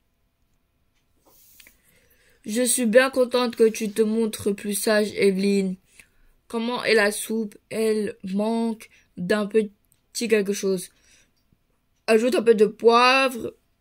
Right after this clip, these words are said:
euh, et de girofle, tu veux ? Le poivre, ouais, on voit. Je vais plutôt ajouter un peu de cette poudre rouge. Oups ! Bon, bah,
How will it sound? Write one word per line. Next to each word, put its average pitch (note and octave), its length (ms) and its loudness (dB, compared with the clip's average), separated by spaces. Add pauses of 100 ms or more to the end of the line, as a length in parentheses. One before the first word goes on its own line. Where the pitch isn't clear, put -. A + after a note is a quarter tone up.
(1600)
euh, G#3 520 2
et A#3+ 180 6
de A3 580 10
girofle, A#3 580 0
tu G3+ 200 -4
veux ? A#3 300 2 (520)
Le G3 140 -4
poivre, A3+ 600 0
ouais, A3 220 2
on G#3+ 100 -2
voit. F#3+ 560 -2
Je G3 140 -4
vais G3+ 160 0
plutôt G3+ 300 -4
ajouter G#3 420 -2
un G3+ 100 -4
peu G#3 180 -6
de G3 140 -4
cette F#3+ 240 -8
poudre G#3 320 -6
rouge. F3+ 460 -6
Oups ! B3 560 -2 (2250)
Bon, G#3+ 280 0
bah, F3+ 500 -4